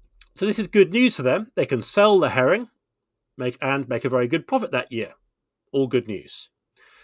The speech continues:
Except the merchants they typically sell the herring to, who come from the Baltic Sea region,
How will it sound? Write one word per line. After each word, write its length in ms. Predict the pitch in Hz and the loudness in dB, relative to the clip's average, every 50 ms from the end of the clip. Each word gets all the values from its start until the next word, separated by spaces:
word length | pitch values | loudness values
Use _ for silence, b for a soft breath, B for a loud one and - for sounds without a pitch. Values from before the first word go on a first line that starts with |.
| b b b b b - | b b b b b -8
Except 400 | 156 143 - - - 170 - - | -8 -8 -4 0 0 0 0 0
the 80 | 139 | 0
merchants 440 | 143 151 165 185 - - 165 151 139 | 2 2 2 0 0 -4 -12 -6 -4
they 80 | 135 127 | -4 -4
typically 400 | - - - 147 127 135 123 120 | -4 -6 -10 -6 -4 -4 -4 -4
sell 340 | - - 208 196 185 175 | -2 -2 0 2 2 0
the 140 | 151 117 110 | 0 -4 -6
herring 400 | - - 143 131 117 101 92 90 | -2 0 2 2 2 2 -2 -8
to, 320 | - - - 90 87 95 - _ _ _ _ _ _ _ _ - | -10 -12 -12 -12 -12 -14 -20 _ _ _ _ _ _ _ _ -6
who 160 | 131 120 113 | -6 -6 -6
come 240 | 110 - 135 127 117 | -4 -6 -6 -6 -6
from 120 | 107 - 107 | -6 -8 -10
the 60 | 98 | -6
Baltic 460 | 107 147 143 131 - - - - - | -4 -4 -4 -4 -4 -8 -12 -12 -14
Sea 240 | - - 190 180 156 | -6 -2 -2 -2 -2
region, 480 | 127 110 95 90 - - 82 80 85 | -4 -6 -6 -8 -12 -14 -18 -18 -20